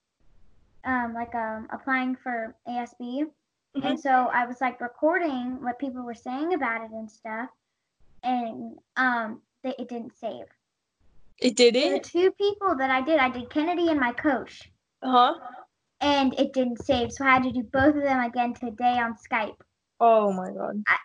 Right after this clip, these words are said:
Speaker 1: I was like, "Oh my gosh, I have to, like, redo my coach." Like, Kennedy was fine 'cause I called her on my Alexa and I was like, "Hey,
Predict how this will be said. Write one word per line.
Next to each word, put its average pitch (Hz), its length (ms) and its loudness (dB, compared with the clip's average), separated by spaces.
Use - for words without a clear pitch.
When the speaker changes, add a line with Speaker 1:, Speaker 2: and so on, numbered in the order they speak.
Speaker 1:
I 302 120 6
was 349 220 6
like, 339 340 2
"Oh 381 200 2
my 392 240 0
gosh, 330 480 4
I 294 120 0
have 285 200 -4
to, 294 100 -4
like, 269 180 -4
redo 277 280 -2
my 302 140 0
coach." 285 320 -2
Like, 269 160 -2
Kennedy 392 300 2
was 349 160 0
fine 262 320 4
'cause - 120 -14
I 240 60 -6
called 262 240 -2
her 269 60 0
on 254 120 -2
my 233 160 -6
Alexa 233 400 -4
and 226 200 -6
I 226 80 -6
was 233 120 -12
like, 240 120 -12
"Hey, 403 80 -2